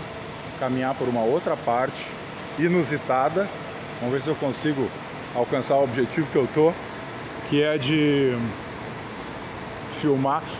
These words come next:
o que que vai acontecer com a Avenida das Indústrias lá. <laughs> Que eu acho que tem uma continuação que tá sendo feita justamente pra fazer uma, uma via por trás do aeroporto.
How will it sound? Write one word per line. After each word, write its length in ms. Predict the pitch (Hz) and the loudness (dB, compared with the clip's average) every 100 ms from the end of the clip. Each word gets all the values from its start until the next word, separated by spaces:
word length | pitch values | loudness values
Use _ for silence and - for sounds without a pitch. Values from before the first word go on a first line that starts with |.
| - | -2
o 80 | 147 | 0
que 140 | 190 | 2
que 100 | 208 | 2
vai 140 | 190 | 4
acontecer 440 | 180 170 185 - 180 | 4 4 4 2 2
com 100 | 160 | 2
a 20 | |
Avenida 400 | 143 147 160 165 | 4 4 6 6
das 180 | 156 147 | 4 4
Indústrias 680 | 143 135 165 170 127 113 | 4 6 6 4 2 0
lá. 260 | 107 123 127 - - - - - - - - - - - - - - - - | 2 2 0 -2 -8 -10 -10 -10 -10 -10 -10 -10 -10 -10 -10 -8 -8 -8 -4
<laughs> 360 | 117 - - - - - - - - - | -2 -2 -2 -6 -8 -10 -8 -10 -10 -4
Que 60 | 135 | 2
eu 280 | 120 123 127 | 4 4 2
acho 220 | 131 - | 2 -2
que 60 | - | 0
tem 160 | 151 | 2
uma 260 | 156 147 120 | 2 2 0
continuação 680 | 151 123 151 120 - 147 | 0 0 0 0 2 0
que 60 | 147 | 0
tá 80 | 127 | -2
sendo 240 | 143 131 | 0 0
feita 400 | - 127 135 127 - - - | 0 2 2 0 -4 -6 0
justamente 480 | 180 208 165 170 | 0 2 0 0
pra 140 | 170 156 | -2 -2
fazer 240 | 139 127 | 0 2
uma, 420 | 147 139 120 104 87 - - - - | 2 2 2 0 -4 -10 -12 -10 -2
uma 240 | 131 120 | 0 0
via 320 | 95 120 151 | 0 2 2
por 160 | 143 113 | 2 0
trás 300 | 127 123 135 | 2 2 4
do 80 | 135 | 4
aeroporto. 680 | 117 107 117 135 160 156 | 2 2 2 2 2 -2